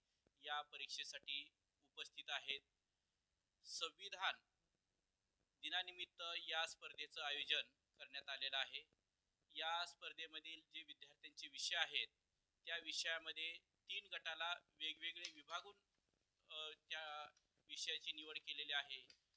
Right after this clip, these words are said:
शालेय गटासाठी जो विषय आहे, तो विषय, शालेय गटाचा विषय आहे तो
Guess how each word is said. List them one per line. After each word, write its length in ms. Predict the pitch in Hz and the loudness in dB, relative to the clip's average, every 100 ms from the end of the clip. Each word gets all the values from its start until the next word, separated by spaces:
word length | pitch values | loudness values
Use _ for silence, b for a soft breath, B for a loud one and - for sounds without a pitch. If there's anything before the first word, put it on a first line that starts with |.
| _ | _
शालेय 560 | - - 175 175 190 196 | -6 0 0 0 -2 -2
गटासाठी 640 | 180 175 180 - 175 180 180 | -4 -6 -6 -6 -12 -12 -18
जो 60 | 175 | -20
विषय 340 | 165 160 175 | -12 -4 0
आहे, 340 | 165 151 156 160 _ _ _ _ _ _ _ _ _ 185 | 0 2 0 0 _ _ _ _ _ _ _ _ _ -18
तो 100 | 185 | -12
विषय, 460 | 185 185 185 180 185 - _ _ _ _ _ _ _ - - - - _ _ _ _ _ - - - _ _ | -4 2 4 4 0 -12 _ _ _ _ _ _ _ -18 -16 -16 -20 _ _ _ _ _ -20 -20 -20 _ _
शालेय 420 | - - 165 170 185 | -6 -2 0 0 0
गटाचा 400 | 185 190 190 190 | -2 -4 -12 -10
विषय 300 | 190 190 190 | -6 -2 0
आहे 300 | 180 175 185 | 0 -2 -8
तो 340 | 190 202 | -10 -16